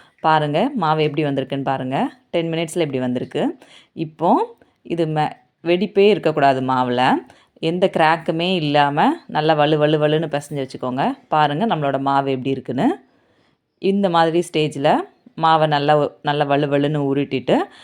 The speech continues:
அது மேலே கொஞ்சமா ஆயில் அப்ளை பண்ணிக்கோங்க. நம்மளோட மாவு வந்து எப்போவுமே கிராக் இருக்கக்கூடாது, ஈரப்பதத்தோட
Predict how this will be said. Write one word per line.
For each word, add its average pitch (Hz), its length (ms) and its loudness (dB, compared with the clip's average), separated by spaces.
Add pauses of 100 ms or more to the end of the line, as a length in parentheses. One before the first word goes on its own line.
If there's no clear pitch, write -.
(200)
அது 170 180 0
மேலே 160 300 2
கொஞ்சமா 151 560 -2
ஆயில் 143 320 0
அப்ளை 127 220 -4
பண்ணிக்கோங்க. 123 500 -6 (500)
நம்மளோட 160 460 0
மாவு 160 400 2
வந்து 143 360 0 (440)
எப்போவுமே 165 560 0 (220)
கிராக் 165 340 0
இருக்கக்கூடாது, 151 600 0 (440)
ஈரப்பதத்தோட 165 680 0